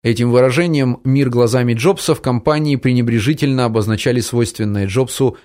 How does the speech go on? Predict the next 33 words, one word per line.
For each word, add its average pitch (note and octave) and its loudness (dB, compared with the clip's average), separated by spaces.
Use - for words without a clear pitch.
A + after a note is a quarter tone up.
искажение A2 0
реальности. F#2+ -2
Когда C3 2
все B2 0
разошлись, A2+ -2
Белвиль A2+ 0
сел A2+ 0
к G#2+ -12
Стиву A2 -2
в G2 -2
Мерседес, A#2+ -2
и D3 2
убеждал B2+ 4
его B2 2
развязать A#2+ 0
настоящую G#2 -2
войну F#2+ 0
со E2+ -8
Скалли. D#2 -8
Джобс G3+ 0
пользовался G3 2
репутацией E3+ 0
кукловода, D#3+ 2
и F#2+ 0
действительно A2+ -2
он G#2+ 0
мог A#2+ -2
уговорами A#2 2
и A2+ 0
обаянием B2 0
беззастенчиво A2 -2
добиться G2+ -4
своего. B2 -2